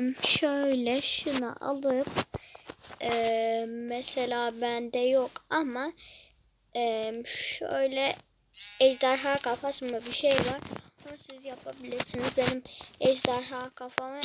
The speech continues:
eşya olarak kullanıyorum. O yüzden şöyle bakın, ben bunu koydum. Şöyle hayatta kalmada alırsınız. Öbür taraftan da koyalım.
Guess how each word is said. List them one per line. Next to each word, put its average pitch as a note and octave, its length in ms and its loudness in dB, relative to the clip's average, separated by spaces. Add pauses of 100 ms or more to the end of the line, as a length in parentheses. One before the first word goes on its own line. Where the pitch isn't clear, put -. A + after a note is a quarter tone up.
eşya A#3+ 580 -8
olarak A3+ 540 -12
kullanıyorum. G3+ 920 -4 (600)
O A3+ 40 -8
yüzden A3+ 500 -16
şöyle C4 580 -10
bakın, - 360 -16
ben C4+ 320 -8
bunu D4 280 -6
koydum. A3 640 -4 (800)
Şöyle C4 500 2
hayatta C4+ 480 0
kalmada A3+ 440 -4
alırsınız. A#3 1000 -4 (800)
Öbür E4 260 0
taraftan D4 880 0
da A3+ 100 -6
koyalım. G#3+ 760 -6